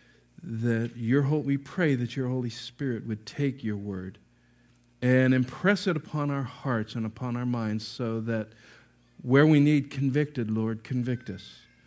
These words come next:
Where we need encouraged, Lord, encourage us. Where we need to be, uh, thrilled and ecstatic, where we need whatever we need in our lives, Lord, which you know,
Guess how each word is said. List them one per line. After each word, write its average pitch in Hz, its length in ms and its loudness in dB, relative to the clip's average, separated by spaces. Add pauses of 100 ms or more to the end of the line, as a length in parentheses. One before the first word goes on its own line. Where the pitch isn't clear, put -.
(280)
Where 139 200 10
we 143 160 8
need 139 220 6
encouraged, 147 680 -2
Lord, 151 320 -4
encourage 139 580 -4
us. 95 360 -10 (680)
Where 135 340 8
we 147 220 6
need 143 440 4
to 131 100 -2
be, 127 340 2 (340)
uh, 104 380 -4 (1600)
thrilled 175 560 4
and 120 160 2
ecstatic, 160 760 0
where 135 280 2
we 139 180 4
need 139 420 2 (920)
whatever 156 480 6
we 170 160 4
need 165 380 2
in 110 120 2
our 117 140 -2
lives, 120 480 -2
Lord, 104 400 -6 (180)
which 110 220 -8
you 113 100 0
know, 117 440 -4